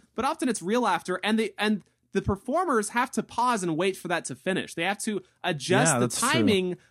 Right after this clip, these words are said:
Speaker 1: accordingly to the laughter, which is
Speaker 2: And
Speaker 1: not
Speaker 2: sometimes you,
Speaker 1: present in
Speaker 2: you
Speaker 1: a laugh track thing like Big Bang Theory.
Speaker 2: And sometimes you get a little smile out of Jerry or something like.
Speaker 1: Yes, exactly. Like,
Speaker 2: 'Cause
Speaker 1: 'cause
Speaker 2: it's
Speaker 1: they
Speaker 2: like,
Speaker 1: realize how
Speaker 2: they
Speaker 1: 'cause
Speaker 2: know
Speaker 1: it,
Speaker 2: that's really
Speaker 1: yeah,
Speaker 2: funny,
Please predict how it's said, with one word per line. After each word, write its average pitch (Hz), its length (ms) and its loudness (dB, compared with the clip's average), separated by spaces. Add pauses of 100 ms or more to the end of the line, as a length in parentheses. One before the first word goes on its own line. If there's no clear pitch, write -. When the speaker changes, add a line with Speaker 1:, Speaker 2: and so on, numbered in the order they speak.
Speaker 1:
accordingly 208 640 0
to - 120 -8
the 160 140 2
laughter, 147 640 -2 (320)
which 165 160 -2
is 202 100 -2
Speaker 2:
And - 40 0
Speaker 1:
not 269 80 2
Speaker 2:
sometimes 202 220 4
you, 185 40 6 (140)
Speaker 1:
present 190 120 0
in 160 140 2
Speaker 2:
you 170 60 -2
Speaker 1:
a - 20 -2
laugh 165 240 0
track 165 240 -4
thing 175 80 -4
like 139 160 -2
Big 135 160 0
Bang 123 220 2
Theory. 82 360 -10 (240)
Speaker 2:
And 139 140 -2
sometimes 175 340 4
you 147 60 2
get 143 160 0
a 139 40 2
little 127 180 2
smile 117 440 2
out 107 140 2
of 95 80 0
Jerry 104 400 2
or 95 60 0
something 98 420 -2
like. 95 240 0
Speaker 1:
Yes, 185 220 0
exactly. 160 560 -2
Like, 131 140 0
Speaker 2:
'Cause 170 100 6
Speaker 1:
'cause 165 80 4
Speaker 2:
it's 202 80 4
Speaker 1:
they - 20 4
Speaker 2:
like, 180 80 4
Speaker 1:
realize 196 220 2
how - 160 0
Speaker 2:
they 156 80 4
Speaker 1:
'cause 175 320 4
Speaker 2:
know 156 100 4
Speaker 1:
it, 139 40 2
Speaker 2:
that's 127 220 -2
really 120 220 2
Speaker 1:
yeah, 175 280 0
Speaker 2:
funny, 82 100 -10